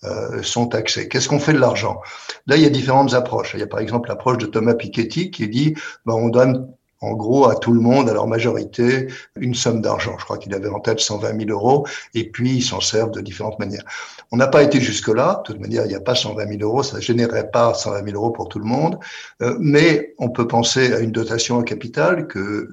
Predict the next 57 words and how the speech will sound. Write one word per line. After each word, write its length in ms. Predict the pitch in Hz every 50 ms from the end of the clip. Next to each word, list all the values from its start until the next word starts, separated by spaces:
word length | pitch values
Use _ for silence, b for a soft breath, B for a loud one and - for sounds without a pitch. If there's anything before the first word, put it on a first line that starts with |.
| 123 -
quelqu'un 320 | - 104 95 - 120 117
peut 180 | 113 - - 101
utiliser 540 | 101 98 - - - 104 104 98 104 110 117
pour 240 | 117 - 98 -
créer 240 | - - - 104 104
une 100 | 104 101
entreprise, 720 | 101 - - 107 101 - - 117 117 120 139 143 120 -
trouver 260 | - - 107 - 110
un 100 | 101 104
logement, 500 | 107 113 127 120 127 165 185 202 226 226 B B B B B B _ -
ou 120 | 127 127
on 40 | 123
peut 160 | 123 131 123
penser 540 | 127 123 123 120 - 165 165 170 165 - -
à 220 | 117 117 117 123
une 160 | 123 123 120
aide 220 | 127 135 151 156 151
supplémentaire 680 | - - 147 131 - 135 117 110 110 110 113 - 139 127
en 60 | 120
termes 180 | 117 120 113 117
d'éducation. 560 | 117 110 110 110 - 117 110 - - 90 90 B B B B B -
Là, 100 | 117 120
on 60 | 120
n'a 140 | 110 113 -
pas 160 | - 120 117
été 160 | 113 104 104
précis, 440 | - - - 110 - - - 185 185
c'est 200 | 156 - 104 95
quelque 160 | - 104 -
chose 180 | - 117 113 113
qu'il 140 | - - -
faut 160 | - 92 92
regarder, 500 | 92 - 107 104 107 110 123 139 160 B B B B B _
mais 60 | -
c'est 160 | 120 - 131
ça 160 | 123 - 170 175
qu'on 180 | 175 143 139
a 60 | 131
en 120 | 123 123 120
tête. 220 | - 110 101 -
C'est 140 | - - 117
vraiment 420 | 120 120 139 143 165 175 180 175 B B B B B
un 100 | - 123
transfert 680 | 117 - 135 139 139 - - - 160 165 190 214 185 151
des 200 | - 139 123 120
gosses 280 | 120 139 139 147 143
qui 220 | - - - - 120
ont 240 | 131 165 175 135 123
quelque 240 | - 101 - -
chose 400 | - - 143 156 190 202 202 B B B B B B B _
aux, 100 | - -
aux 280 | 117 - - 120 113 107
gosses 280 | 107 113 123 131 -
qui 100 | - -
n'ont 80 | 104 104
pas 120 | - 110
grand-chose. 480 | 107 107 101 101 - - 113 113 -